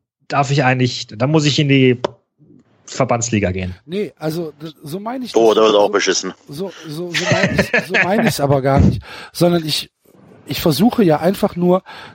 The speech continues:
Speaker 2: diese Reaktionen, die da aus England kommen und die in der ganzen, äh, Fußballwelt jetzt kommen und, äh, jeder Trainer fühlt sich bemüßigt, irgendwie zu sagen,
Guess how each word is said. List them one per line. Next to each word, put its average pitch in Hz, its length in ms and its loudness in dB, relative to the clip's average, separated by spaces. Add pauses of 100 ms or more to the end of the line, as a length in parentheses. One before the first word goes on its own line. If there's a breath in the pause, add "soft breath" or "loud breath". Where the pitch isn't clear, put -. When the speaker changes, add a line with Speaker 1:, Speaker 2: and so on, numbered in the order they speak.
(120)
Speaker 2:
diese 156 300 4
Reaktionen, 156 880 2 (480 loud breath)
die 160 100 0
da 147 200 2
aus 147 240 0
England 160 480 0
kommen 190 280 -2
und 151 200 -6
die 170 100 -2
in 180 100 -6
der 180 140 2
ganzen, 208 380 -2 (300 loud breath)
äh, 165 280 2
Fußballwelt 156 1080 2
jetzt - 280 0
kommen 131 340 -2
und, 170 320 -2
äh, 180 160 0
jeder 196 420 2
Trainer 196 420 2
fühlt 208 280 2
sich - 200 -6
bemüßigt, 185 600 0
irgendwie 180 380 0
zu 180 160 -2
sagen, 170 340 2